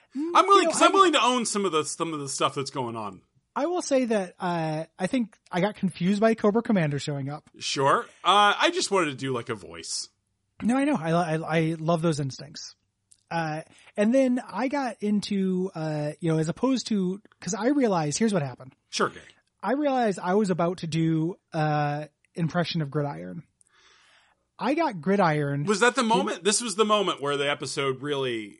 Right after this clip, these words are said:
Speaker 2: took a turn.
Speaker 1: For me,
Speaker 2: Okay.
Speaker 1: this is,
Speaker 2: Yeah.
Speaker 1: no, this is where I realized. I think the
Speaker 2: Okay.
Speaker 1: turn probably came way before this. Um, I got Gridiron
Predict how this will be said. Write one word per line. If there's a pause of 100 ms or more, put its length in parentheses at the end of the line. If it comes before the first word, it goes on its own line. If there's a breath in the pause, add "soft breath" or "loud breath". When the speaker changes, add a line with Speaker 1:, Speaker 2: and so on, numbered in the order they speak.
(140)
Speaker 2:
took
a
turn.
Speaker 1:
For
me,
Speaker 2:
Okay.
Speaker 1:
this
is,
Speaker 2:
Yeah.
Speaker 1:
no,
this
is
where
I
realized.
I
think
the
Speaker 2:
Okay.
Speaker 1:
turn
probably
came
way
before
this. (600 loud breath)
Um, (360)
I
got
Gridiron